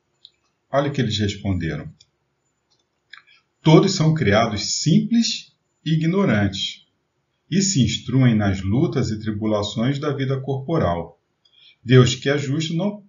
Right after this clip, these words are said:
podia fazer felizes a uns sem fadigas e trabalhos, conseguintemente sem mérito." Então,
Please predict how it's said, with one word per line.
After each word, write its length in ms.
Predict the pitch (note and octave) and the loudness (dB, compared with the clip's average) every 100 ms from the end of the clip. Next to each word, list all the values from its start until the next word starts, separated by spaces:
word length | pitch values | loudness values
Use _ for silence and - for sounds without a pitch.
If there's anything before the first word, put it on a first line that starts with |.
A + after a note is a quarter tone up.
| _ _ - | _ _ -8
podia 380 | F3 C3+ G#2+ A2+ | -2 -2 0 -2
fazer 540 | B2 G#2+ G#2 G#2 G#2 | -2 -4 -2 -6 -6
felizes 500 | - G#2 F2+ F#2+ A2 C#3 | -6 -4 -4 -6 -8 -4
a 100 | C3+ | -2
uns 460 | B2 F#3+ G3 - _ _ - | -2 -4 -6 -10 _ _ -16
sem 260 | - B2+ | -2 0
fadigas 580 | B2+ B2 G2 G2+ G#2 G2+ | 0 0 -2 -2 -2 -2
e 40 | A2 | -4
trabalhos, 720 | B2+ - G#2+ A#2 C#3+ - - _ _ _ _ | -2 0 2 2 0 -8 -16 _ _ _ _
conseguintemente 1000 | - F3 - A2 A2 G#2+ D#3+ C3+ A#2 C3 | -2 -2 0 -2 -2 -4 -2 -2 -2 -4
sem 200 | - F#3+ | -6 -2
mérito." 360 | E3+ A#2 A2 - | 0 0 -2 -6
Então, 320 | D3 D#3 - | -6 -6 -8